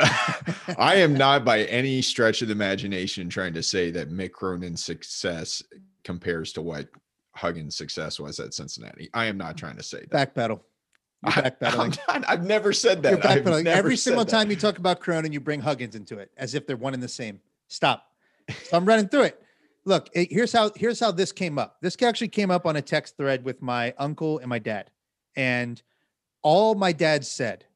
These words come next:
Speaker 2: that made me think of this was Baylor versus West Virginia. Love watching the heavyweights. And I thought, "Heavyweights, that's an interesting word. Heavyweights."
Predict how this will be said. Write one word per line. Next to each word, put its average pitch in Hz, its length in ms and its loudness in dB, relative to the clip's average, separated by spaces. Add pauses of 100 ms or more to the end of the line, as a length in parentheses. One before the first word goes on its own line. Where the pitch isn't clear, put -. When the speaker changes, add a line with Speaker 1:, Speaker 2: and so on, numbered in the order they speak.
(640)
Speaker 2:
that 135 160 -8
made 147 180 2
me 143 120 0
think 131 260 -4
of 107 80 -10
this 107 200 -14
was 110 400 -8 (680)
Baylor 208 640 2
versus 151 400 -4
West 143 240 -2
Virginia. 117 580 -6 (600)
Love 147 380 0
watching 147 460 0
the 123 140 -6
heavyweights. 107 760 -10 (640)
And 147 420 2 (480)
I 156 40 -6
thought, 185 380 2
"Heavyweights, 175 720 -6 (540)
that's 196 220 2
an 220 80 -2
interesting 185 440 -4
word. 180 260 0 (720)
Heavyweights." 156 800 -2